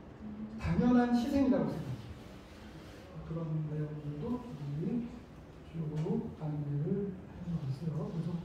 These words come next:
그것도 그때그때 한꺼번에 하지 마시고 일주일에 한 번만 한 번. 이번, 이번 금주 나누는 정보 이렇게 해가지고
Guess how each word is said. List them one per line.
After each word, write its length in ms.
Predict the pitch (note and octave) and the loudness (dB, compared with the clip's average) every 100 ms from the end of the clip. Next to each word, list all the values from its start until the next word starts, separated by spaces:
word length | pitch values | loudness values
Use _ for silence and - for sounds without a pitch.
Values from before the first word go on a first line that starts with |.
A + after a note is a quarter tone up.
| - - | -6 0
그것도 540 | G3+ A3 - B3 - - - - | 4 4 4 2 0 -4 -12 -12
그때그때 560 | E3+ - G#3 F3+ F#3 F#3 - - - - G3 | -10 -6 -4 -2 -2 -4 -4 -10 -14 -10 -8
한꺼번에 600 | F#3 - D4+ D4+ A#3 A3+ G#3 | -6 2 4 6 6 4 2
하지 240 | G3 G3+ | 0 0
마시고 340 | - - - - - - - - - - - - - - - - - - - - - - - - D3+ | -2 -4 -8 -8 -12 -16 -16 -16 -16 -16 -16 -14 -14 -14 -14 -14 -12 -4 -4 -4 -14 -16 -14 -6 -4
일주일에 240 | - E3 | 2 6
한 200 | D3+ D3 | 6 6
번만 320 | D3 E3 A#3 | 2 2 0
한 80 | G#3+ F#3 | 0 -2
번. 160 | - - - - - - - - - - - E3+ | -4 -8 -12 -4 -4 -4 -10 -14 -16 -16 -6 2
이번, 380 | F3+ E3 E3 E3+ | 4 4 2 0
이번 240 | F#3 F#3 | 0 0
금주 480 | G3+ F3+ F3+ A#3 C4+ - - - - - - - - - - - - - - - D#3+ | 2 2 2 2 0 0 -8 -10 -14 -14 -16 -14 -14 -14 -16 -16 -16 -14 -12 -6 -2
나누는 400 | E3 F3+ A3+ B3 | 2 4 6 6
정보 380 | - C3 C3 | 4 2 2
이렇게 280 | E3+ D#3+ D3 | 0 -2 -4
해가지고 400 | - - C3 D#3+ | -4 -4 -4 -4